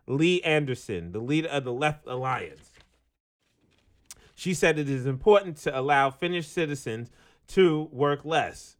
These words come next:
It is not a question of governing with a feminine style, but offering help and keeping promises to voters. In neighboring Sweden, where the six-hour day, working day was trialed in twenty fifteen,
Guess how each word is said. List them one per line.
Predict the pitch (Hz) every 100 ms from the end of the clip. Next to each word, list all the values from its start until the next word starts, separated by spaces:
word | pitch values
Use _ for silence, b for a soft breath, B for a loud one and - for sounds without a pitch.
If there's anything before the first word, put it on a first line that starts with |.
| _ -
It | 110
is | 120
not | 143 147
a | 143
question | - 151 151 151
of | 127 123
governing | 147 147 143 139
with | 135 131
a |
feminine | 117 - 151 147 131 113
style, | - 151 151 151
but | 131 -
offering | 143 139 127 127
help | 143 151
and | 120 120
keeping | 143 127 117
promises | - 139 135 135 120
to | 110
voters. | 104 143 123 78 71 _ b b b
In | 123 143
neighboring | 180 190 175 156 143 143
Sweden, | - 175 190 156 117 131 - b -
where | 139
the | 135 131
six-hour | - 196 190 - 147 143
day, | 135 135 131 131
working | 120 110 156 165 143 135
day | 127 120
was | 107 110 -
trialed | - 165 135 120 117
in | 120 123
twenty | - 156 160
fifteen, | 151 139 123 - 151 131 123